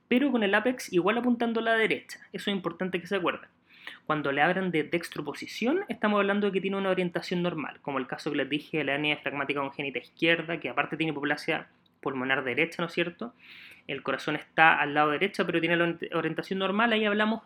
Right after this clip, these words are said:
en general de dextroposición, pero cuando le digan dextrocardia, em, en un ecocardiograma le están mencionando que el ápex también está apuntando a la derecha. La dextrocardia aislada generalmente podría no tener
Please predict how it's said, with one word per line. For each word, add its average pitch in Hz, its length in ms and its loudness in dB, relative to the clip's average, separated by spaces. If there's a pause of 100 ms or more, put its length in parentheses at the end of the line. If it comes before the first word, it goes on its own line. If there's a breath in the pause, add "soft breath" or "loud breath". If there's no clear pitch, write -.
en 180 80 -8
general 170 300 0
de 151 100 2
dextroposición, 180 880 -2
pero 233 140 0
cuando 226 180 2
le 202 100 0
digan 208 260 -2
dextrocardia, 208 800 0 (1200 loud breath)
em, 156 680 -2
en 165 120 -2
un 170 80 0
ecocardiograma 165 920 2
le 160 100 -4
están - 260 -6
mencionando 160 500 -2
que 151 80 0
el 139 80 0
ápex 165 300 -2
también 139 260 -2
está 160 180 -4
apuntando 156 380 -2
a 156 40 2
la 156 80 0
derecha. - 460 -4 (640 loud breath)
La 156 80 6
dextrocardia 214 640 4
aislada 196 760 6
generalmente 175 600 0
podría 156 360 4
no 151 160 0
tener 165 340 2